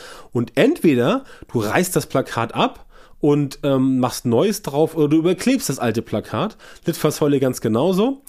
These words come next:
Wenn du mal spazieren gehst und du siehst noch eine Litfaßsäule bei dir, die wird's bei dir sicherlich auch noch geben. Da siehst du manchmal Bekanntmachungen für lokale, äh, Konzerte, Museen und so weiter.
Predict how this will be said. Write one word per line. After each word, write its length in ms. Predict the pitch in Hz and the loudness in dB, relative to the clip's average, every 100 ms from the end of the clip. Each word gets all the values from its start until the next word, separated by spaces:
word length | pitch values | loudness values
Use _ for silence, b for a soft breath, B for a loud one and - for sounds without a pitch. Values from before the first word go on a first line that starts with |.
| B B | B B
Wenn 100 | - | -2
du 60 | 135 | 0
mal 80 | 131 | 0
spazieren 460 | - 113 170 190 | 0 -2 2 2
gehst 240 | 170 170 175 | 2 0 0
und 80 | |
du 80 | 123 | -2
siehst 180 | 123 151 | -2 -2
noch 80 | 131 | 0
eine 80 | 123 | 0
Litfaßsäule 480 | 165 151 - 147 | 0 -4 0 -2
bei 120 | 131 123 | 0 -2
dir, 180 | 127 | 0
die 120 | 113 110 | -2 -2
wird's 140 | 135 | -4
bei 140 | - | -4
dir 260 | 113 120 - - | -2 -2 -6 -10
sicherlich 440 | 117 143 139 110 | -4 0 0 0
auch 120 | - 165 | 0 2
noch 200 | 175 - | 0 0
geben. 320 | 160 156 170 B B B | 0 0 -4 B B B
Da 60 | 113 | -4
siehst 200 | 135 - | -4 0
du 60 | |
manchmal 520 | 123 123 120 123 113 107 | 0 0 -2 -2 -2 -2
Bekanntmachungen 720 | 113 123 120 113 120 113 113 | -4 -6 -4 -4 -2 -2 -2
für 340 | - 123 117 | -4 -4 -2
lokale, 800 | 117 117 - 123 123 117 117 123 | -2 -4 -4 -2 0 0 -4 -10
äh, 40 | 117 | -10
Konzerte, 680 | - 135 143 165 147 135 131 | -8 -4 -2 -2 -2 -2 0
Museen 380 | 127 113 139 | -2 0 0
und 80 | 131 | 0
so 100 | 117 | -2
weiter. 320 | 113 117 117 | -4 -4 -6